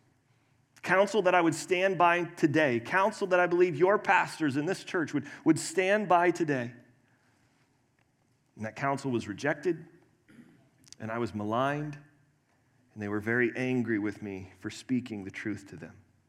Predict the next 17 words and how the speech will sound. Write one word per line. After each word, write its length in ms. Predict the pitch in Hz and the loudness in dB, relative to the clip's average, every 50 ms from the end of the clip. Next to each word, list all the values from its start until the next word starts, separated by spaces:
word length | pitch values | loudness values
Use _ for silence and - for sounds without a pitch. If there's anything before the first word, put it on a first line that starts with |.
| _ _ _ _ _ _ _ _ _ _ _ _ _ _ _ _ _ _ _ - - _ _ - | _ _ _ _ _ _ _ _ _ _ _ _ _ _ _ _ _ _ _ -20 -20 _ _ 0
You 60 | 139 | 2
know, 80 | 151 147 | 4 6
there's 180 | 139 131 - | 4 4 4
no 140 | 156 160 156 | 4 4 6
doubt 240 | 143 151 143 139 135 | 6 6 6 6 4
in 60 | 127 | 4
my 160 | 127 127 123 | 4 4 4
mind 300 | 123 131 131 127 123 120 | 4 4 4 2 2 0
that 80 | 117 123 | 0 0
many 340 | 127 131 147 156 156 156 143 | 2 2 4 4 2 2 2
of 120 | 131 117 | 2 2
you 140 | 120 123 123 | 2 0 0
in 160 | - 127 127 | 0 0 0
this 220 | 131 127 - - | 0 0 -2 -2
room 260 | 135 131 123 117 113 113 | -2 -2 0 0 -2 -2
can 220 | 113 - 127 120 | -4 -2 -2 0
relate 640 | 113 120 120 123 131 147 139 113 110 - - - | 0 0 2 2 4 4 4 4 2 0 -4 -10